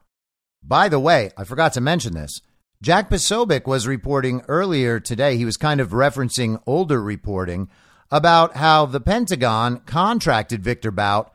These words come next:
sixty million dollars of taxpayer money during the Iraq War to transport, quote unquote, supplies.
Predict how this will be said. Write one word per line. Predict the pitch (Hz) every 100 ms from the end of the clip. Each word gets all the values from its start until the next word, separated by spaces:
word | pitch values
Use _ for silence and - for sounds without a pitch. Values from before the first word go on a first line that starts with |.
| _ _ _
sixty | - - 220 220 - 208
million | 180 180 165 156 151
dollars | 170 180 135 117 107 - _ _ _
of | 139 123
taxpayer | 170 170 - - 151 135
money | 131 165 156 117
during | 107 98 147 202 160 113 123 123 _ _ _ _ -
the | 151
Iraq | 151 147 160 -
War | 151 185 135
to | - 135
transport, | - 180 196 185 - 139 123 -
quote | - 151 143
unquote, | 143 - 127 123
supplies. | - 127 - 175 196 135 69 -